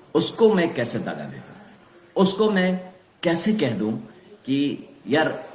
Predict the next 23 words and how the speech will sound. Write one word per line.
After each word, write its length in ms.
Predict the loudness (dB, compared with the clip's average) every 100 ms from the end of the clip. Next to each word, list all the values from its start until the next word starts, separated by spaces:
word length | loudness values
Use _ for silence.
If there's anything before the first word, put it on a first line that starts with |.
| -20 -12 -4
जो 120 | 2
बात 280 | 4 2 0
हुई 80 | -2
थी, 40 |
बस 200 | -2 -2
बात 260 | -2 -2 -2
हुई 100 | -6
थी। 180 | -10 -16 -20 -20 _ -12
टिकट 380 | -4 0 2 2
पर 80 | 0
डिपेंडेंट 500 | 0 2 2 2 0
था 80 | 0
मेरा 220 | 0 0
आपके 200 | -2 -6
लिए 100 | -6
service 420 | -6 -6 -6 -8
ओरिएंटेशन। 460 | -10 -14 -16 -18 -20 -20 -20 -20 -20 -20 -20 -20 -18 -4
ये 100 | 0
तो 100 | 2
गद्दारी 500 | 2 0 0 0 0
होगी 200 | -2 -4
ना 100 | -8 -8 -14
मुझसे। 340 | -16 -16 -20